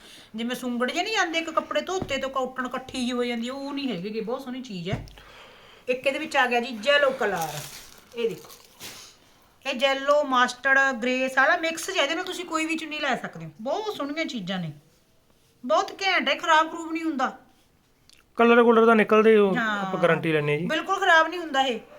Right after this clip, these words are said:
Speaker 1: ਤੁਸੀਂ ਨਜ਼ਾਰੇ ਨਾਲ ਪਾਓ ਇਹਨੂੰ, ਜਿੰਨਾ ਮਰਜ਼ੀ ਹੰਢਾਓ, ਐਵੇਂ ਹੀ ਰਹੂ ਇਹ।
Speaker 2: ਤੇ ਆਹ ਸਾਰਿਆਂ ਨੂੰ ਡਿਫਰੈਂਟ ਕਲਰ ਜਿਹਾ ਜੀ,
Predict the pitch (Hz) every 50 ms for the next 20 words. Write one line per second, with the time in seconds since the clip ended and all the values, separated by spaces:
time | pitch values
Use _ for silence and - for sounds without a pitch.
0 | - - - - - 220 190 - 285 294 294 294 294 285 294 294 302 302 269 294
1 | 269 262 247 240 233 240 269 254 - - - - 233 240 262 277 294 294 285 277
2 | 247 220 262 277 285 269 269 302 302 277 233 - - - _ _ _ _ - -
3 | - - - - - - - - - - - - 302 294 294 302 294 277 269 254
4 | 240 226 214 220 185 175 - - 226 233 226 - 233 226 233 254 262 277 277 277
5 | 269 185 214 202 - 196 220 220 214 247 226 226 208 190 180 170 160 143 139 135